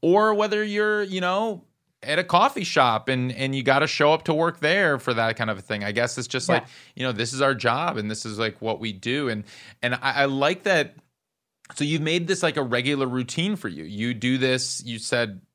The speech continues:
Speaker 1: m-, how many days? Five, six days a week?
Speaker 2: Yeah. Yeah.
Speaker 1: Do
Speaker 2: About five, six days a week. I mean,
Speaker 1: And do you
Speaker 2: you know, if, and if people don't want, if,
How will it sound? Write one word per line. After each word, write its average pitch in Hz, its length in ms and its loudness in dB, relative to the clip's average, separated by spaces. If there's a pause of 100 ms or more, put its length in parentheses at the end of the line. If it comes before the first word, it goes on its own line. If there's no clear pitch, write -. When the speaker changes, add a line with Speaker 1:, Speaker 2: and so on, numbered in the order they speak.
(260)
Speaker 1:
m-, 113 320 -10
how 123 160 -2
many 160 160 0
days? 185 220 0
Five, 131 200 4
six 135 160 -8
days 139 160 -2
a 120 60 -2
week? 135 300 -8 (520)
Speaker 2:
Yeah. 156 380 2 (680)
Yeah. 143 260 0 (120)
Speaker 1:
Do 160 80 2
Speaker 2:
About - 140 0
five, 151 240 0
six - 200 -10
days 139 200 -4
a 139 40 -4
week. 139 260 -4 (160)
I 220 40 6
mean, 254 140 8
Speaker 1:
And 147 120 4
do 156 100 -2
you 175 140 0
Speaker 2:
you 277 60 6
know, 247 200 6
if, - 320 -6
and 233 100 8
if 240 140 2
people 330 200 4
don't 247 220 4
want, 226 260 2
if, 208 180 2